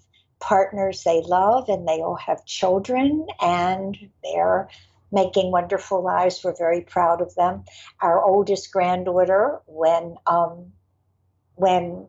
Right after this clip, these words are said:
life resumes a new normality, will begin, uh, her freshman year at her dream school, University of Chicago. I'm so proud of her. Uh,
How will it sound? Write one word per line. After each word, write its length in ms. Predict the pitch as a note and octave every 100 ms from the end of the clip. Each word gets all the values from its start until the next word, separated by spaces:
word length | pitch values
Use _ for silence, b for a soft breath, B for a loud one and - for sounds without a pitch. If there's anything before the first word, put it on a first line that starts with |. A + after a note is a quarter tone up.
| -
life 480 | F3+ E3+ F#3 -
resumes 680 | F3 - F#3 F3+ F3+ F#3+ - -
a 80 | E3+
new 220 | F3 F#3 F#3+
normality, 1000 | F3+ E3+ F3+ F3 F3 F3 F#3 G#3+ D4 _ b b b b
will 360 | F#3 F#3 F3+ F3+
begin, 680 | F#3 F3+ F#3 F3+ F#3 G3+ - -
uh, 240 | D#3+ G3 - -
her 160 | - G#3+
freshman 640 | - F3 - F3+ F3 F3
year 400 | E3+ F3 F#3+ G#3+ D#3+
at 100 | D#3+
her 180 | F3+
dream 380 | F3+ F3+ F3+ F#3+
school, 500 | F#3+ - F#3+ F#3 G3
University 680 | F3 E3+ E3 D#3+ - E3 E3
of 60 | E3+
Chicago. 760 | - F3+ - E3 E3 E3+ F3+
I'm 180 | F3+ F3+
so 680 | - - G#3 F#3+ F#3 F3+ F3+ -
proud 380 | E3+ E3 D#3+ D#3+
of 200 | D#3+ -
her. 340 | F3+ E3+ E3+ F3+ B B B B B _ -
Uh, 180 | F2